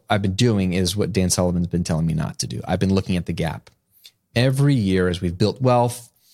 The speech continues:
as we've achieved new milestones in our finances, in our family, I'm motivated by the future. If I take the Strength Finders test, I rank very high or the highest on the futurist. I am a futurist.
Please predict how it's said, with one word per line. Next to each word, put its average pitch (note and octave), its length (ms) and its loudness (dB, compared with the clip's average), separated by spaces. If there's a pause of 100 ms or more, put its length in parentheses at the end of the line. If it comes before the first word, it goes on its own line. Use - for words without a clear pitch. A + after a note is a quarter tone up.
(240)
as F#2+ 120 -4
we've F2 140 -2
achieved G2+ 360 0
new G2 380 2 (240)
milestones G#2+ 720 0
in F2+ 80 -2
our F2 80 -4
finances, G#2+ 800 0
in - 80 -10
our - 100 -10
family, G#2+ 600 0 (1900)
I'm C#3+ 220 4
motivated B2 440 2
by A2 120 2
the G2+ 80 0
future. F2+ 420 -6 (500)
If - 80 -6
I A2+ 100 4
take B2+ 180 0
the A2+ 80 0
Strength C3 280 2
Finders B2+ 440 2
test, B2+ 400 0 (320)
I A#2 80 4
rank A#2 260 2
very A#2 380 2
high G2+ 320 2
or G2+ 180 0
the F#2 120 0
highest G#2 420 0
on F#2 100 -4
the F#2+ 80 -4
futurist. - 540 -2
I G2+ 100 0
am G2+ 220 -2
a F#2 60 0
futurist. - 640 -4